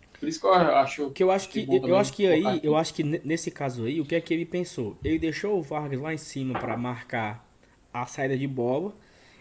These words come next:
Speaker 2: e deixou o Crispim embaixo, o, o Lucas Lima embaixo,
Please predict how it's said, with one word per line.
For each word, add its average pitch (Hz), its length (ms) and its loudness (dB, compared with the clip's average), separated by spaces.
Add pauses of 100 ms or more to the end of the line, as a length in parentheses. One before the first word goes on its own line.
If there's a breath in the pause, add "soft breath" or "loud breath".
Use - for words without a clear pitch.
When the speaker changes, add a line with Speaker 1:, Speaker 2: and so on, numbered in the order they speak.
(120 soft breath)
Speaker 2:
e 147 60 -4
deixou 190 560 0
o 170 320 -4
Crispim 165 600 -4
embaixo, 143 640 -4 (420 soft breath)
o, 127 360 0
o 135 120 -2
Lucas 143 300 -2
Lima 143 140 0
embaixo, 135 540 -2